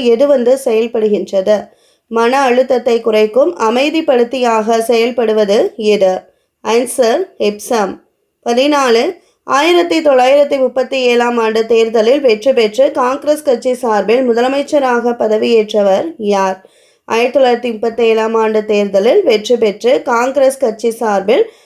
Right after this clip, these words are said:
முதலமைச்சராக பதவியேற்றவர் யார்? ஆன்சர் பி, ராஜாஜி. பதினஞ்சு,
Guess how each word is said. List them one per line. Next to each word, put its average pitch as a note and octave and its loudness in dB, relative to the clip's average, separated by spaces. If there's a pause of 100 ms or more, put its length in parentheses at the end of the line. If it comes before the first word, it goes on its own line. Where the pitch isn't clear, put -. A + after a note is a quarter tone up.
(240)
முதலமைச்சராக C4+ 0 (140)
பதவியேற்றவர் A#3 0 (260)
யார்? F#3 -4 (680)
ஆன்சர் B3+ 0
பி, B3 2 (440)
ராஜாஜி. G#3 0 (440)
பதினஞ்சு, A#3+ 2